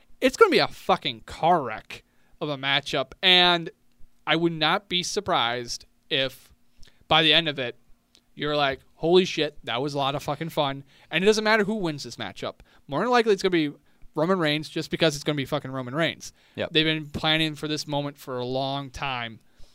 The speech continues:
Speaker 1: For them not to go with Roman Reigns here, just to go against the grain, I think would be a wrong business move.
Speaker 2: I do. Th-, I, I, I think so too. I think, I think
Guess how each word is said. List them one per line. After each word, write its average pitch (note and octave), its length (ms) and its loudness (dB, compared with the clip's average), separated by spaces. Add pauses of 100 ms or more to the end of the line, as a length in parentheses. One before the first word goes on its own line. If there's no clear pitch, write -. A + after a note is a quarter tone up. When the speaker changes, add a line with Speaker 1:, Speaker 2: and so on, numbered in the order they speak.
(200)
Speaker 1:
For F3 160 0
them F3+ 300 6
not D3+ 300 -2
to A#3 60 -6
go A3 140 4
with G#3 200 2
Roman E3+ 320 2
Reigns C3+ 380 -4
here, A2 380 -12 (640)
just - 240 0
to F3+ 80 4
go E3 220 6
against D3+ 460 -2
the D#3+ 80 -4
grain, B2 640 -6 (640)
I C3 80 -6
think E3+ 160 0
would F3 120 0
be D#3+ 80 4
a C#3+ 80 2
wrong C3 400 -2
business G3 400 -4
move. - 180 -14
Speaker 2:
I A#2 100 4
do. A2+ 140 2
Th-, - 140 -12
I, A2 80 0
I, G#2 340 2
I G#2+ 40 0
think G#2+ 200 -6
so G2+ 140 0
too. G2 260 0
I G2 80 2
think, G#2 300 -4
I G2 80 -4
think G2 340 -8